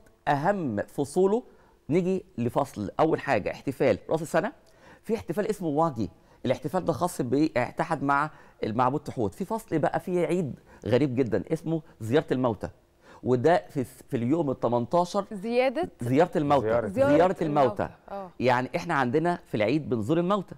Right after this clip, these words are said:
Speaker 2: آه.
Speaker 1: بن-، بن-، بن-، بنعمل إيه؟ بنجيب قرص وبنجيب أطعمة
Speaker 3: مم.
Speaker 1: ونروح المقابر ونوزعها، ونوزعها رحمة ونور على روح الإيه؟ المتوفى.
Speaker 3: الميت.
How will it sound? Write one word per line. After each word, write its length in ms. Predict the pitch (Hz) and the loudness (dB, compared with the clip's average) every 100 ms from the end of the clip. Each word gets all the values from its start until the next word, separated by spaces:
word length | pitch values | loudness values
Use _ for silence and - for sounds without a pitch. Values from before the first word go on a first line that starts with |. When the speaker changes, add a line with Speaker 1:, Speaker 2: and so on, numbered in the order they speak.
| - | -12
Speaker 2:
آه. 240 | 214 202 196 - | -10 -10 -12 -4
Speaker 1:
بن-، 200 | 123 117 | -2 -2
بن-، 300 | 107 123 120 | -2 0 0
بن-، 220 | 120 117 | -2 -4
بنعمل 480 | - 123 147 143 120 | -2 0 0 0 0
إيه؟ 220 | 135 139 | 0 0
بنجيب 360 | 120 120 127 - | 0 0 0 0
قرص 240 | 135 180 - - _ _ _ _ | -2 -2 -10 -20 _ _ _ _
وبنجيب 420 | 117 113 110 127 - - | -2 -2 0 -2 -2 -2
أطعمة 400 | 110 123 165 202 - | 2 2 0 -6 -10
Speaker 3:
مم. 200 | 113 104 92 | -12 -10 -4
Speaker 1:
ونروح 320 | 123 127 151 | -2 0 0
المقابر 540 | 143 123 - 170 190 | 0 0 0 0 0
ونوزعها، 600 | 147 117 113 101 156 156 - | 0 2 0 0 -2 -4 -8
ونوزعها 560 | 117 113 101 139 151 127 | -4 -2 0 2 2 0
رحمة 300 | 135 - 135 | -2 -2 -2
ونور 360 | 117 143 185 196 - - - | 0 2 0 -2 -10 -6 0
على 200 | 107 123 | 2 2
روح 160 | 151 | 0
الإيه؟ 340 | 151 104 156 151 - - - | 0 0 0 -2 -6 -12 -6
المتوفى. 520 | 107 110 90 92 - | -2 0 2 0 -2
Speaker 3:
الميت. 220 | - 95 | -10 -12